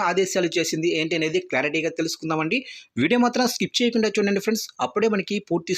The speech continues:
సమాచారం అయితే తెలుస్తుంది. ఇక ముఖ్యంగా లైక్ చేయండి ఫ్రెండ్స్, లైక్ చేయడం వల్ల మనకి తెలిసిన ఇన్ఫర్మేషన్ ఇంకొంతమందికి అయితే తెలిసే అవకాశం ఉంటుంది. ఖచ్చితంగా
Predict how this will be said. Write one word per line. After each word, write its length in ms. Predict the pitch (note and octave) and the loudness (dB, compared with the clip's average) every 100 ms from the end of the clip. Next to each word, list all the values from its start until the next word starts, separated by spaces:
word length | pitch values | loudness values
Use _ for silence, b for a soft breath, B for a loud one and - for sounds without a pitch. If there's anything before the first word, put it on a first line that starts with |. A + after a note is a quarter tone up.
| - | -2
సమాచారం 440 | C3+ D#3+ E3 D#3+ D#3+ | -2 -2 -2 -2 -2
అయితే 140 | E3 - | -4 -2
తెలుస్తుంది. 440 | C#3+ - D#3 F#3+ C4+ B B B - | -4 -2 -2 0 -2 B B B -2
ఇక 60 | G#3+ E3 | 0 0
ముఖ్యంగా 380 | D3+ F#3 G3 G3 | 0 0 2 2
లైక్ 200 | C3+ F#3+ - | 2 0 0
చేయండి 180 | A#3+ A#3 | 0 2
ఫ్రెండ్స్, 220 | B3+ - E3 | 0 0 0
లైక్ 160 | F3+ G3+ | 0 0
చేయడం 200 | G#3+ G3 | 0 2
వల్ల 120 | F3+ F3+ D3 | 2 0 0
మనకి 180 | E3 D#3+ | -2 0
తెలిసిన 280 | E3 E3 E3 D3+ | -2 0 0 0
ఇన్ఫర్మేషన్ 480 | E3 E3 D3+ E3 E3 D3 | 0 2 0 0 -4 -4
ఇంకొంతమందికి 520 | D#3+ E3 D#3 D3+ D3+ | -4 -4 -2 -2 -2
అయితే 180 | D3+ A3 - B B - | 0 -2 -2 B B -2
తెలిసే 220 | F#3 F#3+ G#3 | 0 2 2
అవకాశం 320 | G3 F#3 F3+ E3 | 2 0 0 -2
ఉంటుంది. 240 | E3 G#3 A3 | -2 -2 0
ఖచ్చితంగా 440 | D3+ D3+ D#3+ D#3 | -2 -2 -2 0